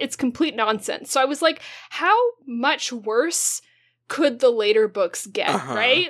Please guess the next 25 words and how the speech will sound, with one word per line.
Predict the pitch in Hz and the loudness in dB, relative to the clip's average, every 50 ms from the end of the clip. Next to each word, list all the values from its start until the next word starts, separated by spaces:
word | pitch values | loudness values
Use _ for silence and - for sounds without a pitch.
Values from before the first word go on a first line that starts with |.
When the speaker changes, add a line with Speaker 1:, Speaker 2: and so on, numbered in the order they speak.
| - - | -4 -6
Speaker 1:
Like, | 262 262 254 | -6 -4 -2
I'm | 320 330 285 | -2 -2 -2
just | 302 277 - - | -2 -4 -2 -2
like, | 311 302 285 | -2 -2 -2
Speaker 2:
We're | 247 277 285 | 0 2 4
Speaker 1:
"What, | 285 | 4
Speaker 2:
starting | 294 - - 151 151 151 151 143 330 | 4 4 4 4 4 4 4 2 2
Speaker 1:
what, | 330 - | 2 2
Speaker 2:
pretty | - 131 123 113 | 2 0 -2 -2
low. | 104 101 104 104 101 92 85 76 73 76 - - - - | -4 -4 -4 -4 -4 -4 -4 -8 -10 -14 -18 -20 -20 -10
Speaker 1:
what | - 277 330 349 339 | -4 0 0 0 0
could | 330 311 330 | 2 4 4
even | 339 339 311 311 | 6 6 4 2
happen?" | 294 247 302 330 349 349 - 196 - 180 - - - - - _ _ - | 0 2 0 0 0 0 -4 -4 -6 -6 -10 -18 -20 -20 -20 _ _ 0
Um, | 269 254 240 226 220 214 208 208 | 2 2 2 2 0 -2 -4 0
but | 269 254 | 2 2
I'm | 254 254 254 | 2 2 0
excited | 254 - - 302 285 277 320 339 311 | 0 -2 0 2 2 4 4 2 -2
to | 294 | -4
tell | - - 349 349 349 | -4 0 0 0 2
you, | 285 254 220 208 - | 2 0 0 0 0
I | - 220 | 0 -2
have, | 214 - - 240 269 277 277 269 - - - _ _ - | -4 -4 -4 0 2 2 2 2 -2 -14 -20 _ _ 0
uh, | 240 220 214 208 214 190 - 190 190 | 2 2 2 2 0 -4 -6 -6 -4
read | 214 226 240 262 294 320 339 302 | 0 2 2 2 2 0 -4 -10